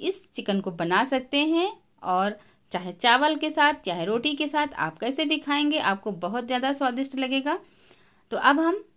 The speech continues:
धनिया पाउडर भी ऐड कर देंगे। धनिया हमारी पाँच रुपये वाली पैकेट है, तो हम दो पैकेट डालेंगे इसमें, क्योंकि धनिया हमने अभी नहीं ली थी।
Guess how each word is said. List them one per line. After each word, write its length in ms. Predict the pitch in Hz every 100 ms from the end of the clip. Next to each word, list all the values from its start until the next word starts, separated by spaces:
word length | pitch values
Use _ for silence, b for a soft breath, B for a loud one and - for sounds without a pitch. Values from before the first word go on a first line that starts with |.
| _ -
धनिया 300 | 220 226 220
पाउडर 320 | 220 220 277
भी 120 | 285 330
ऐड 320 | 330 233 240
कर 180 | 277 269
देंगे। 340 | 277 285 320 415 - _ -
धनिया 280 | 214 247 277
हमारी 420 | 311 277 277 381 539 _ _ _ _ _ _ _
पाँच 220 | 196 214
रुपये 220 | 262 262 262
वाली 200 | 254 269
पैकेट 400 | 247 233 294 294
है, 160 | 339
तो 120 | 359 381
हम 160 | 330 233
दो 120 | 226
पैकेट 320 | 233 240 269
डालेंगे 440 | 240 254 277 294 311
इसमें, 280 | 302 320 508 - _ _ _ _ _ _ _ _ _ _ _ -
क्योंकि 180 | 214 220
धनिया 300 | 220 220 240
हमने 320 | 262 262 311
अभी 240 | 392 262 220
नहीं 200 | 196 214
ली 140 | 240 262
थी। 220 | 294 370